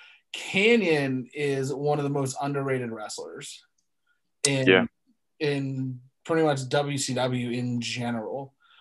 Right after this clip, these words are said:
Speaker 1: Um, he was, he was doing moves, um,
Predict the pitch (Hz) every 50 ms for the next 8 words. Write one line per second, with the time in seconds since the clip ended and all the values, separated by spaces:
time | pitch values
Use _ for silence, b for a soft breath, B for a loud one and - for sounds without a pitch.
0 | b b b - 127 123 117 113 110 107 104 101 - _ _ _ _ _ _ _
1 | _ _ _ _ _ _ _ _ 165 185 208 220 214 190 160 170 226 285 311 262
2 | 220 254 240 233 202 175 160 156 156 160 160 156 156 151 151 147 139 127 - -
3 | - - B B B B B B B B B B B - 127 135 127 123 120 117
4 | 113 110 107 - -